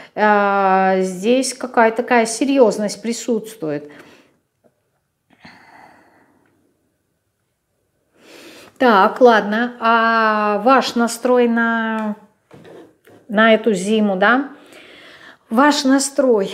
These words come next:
А, что-то изменить, да? Что-то изменить в своей жизни. Что вы хотите изменить в своей жизни?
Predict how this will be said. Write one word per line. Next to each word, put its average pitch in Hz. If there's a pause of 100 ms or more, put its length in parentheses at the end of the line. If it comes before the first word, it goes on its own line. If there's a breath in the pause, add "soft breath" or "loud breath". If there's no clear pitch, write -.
(120)
А, 226
что-то 320
изменить, 240
да? 240
Что-то 277
изменить 247
в -
своей 240
жизни. 220
Что 269
вы 262
хотите 240
изменить 226
в -
своей 202
жизни? 247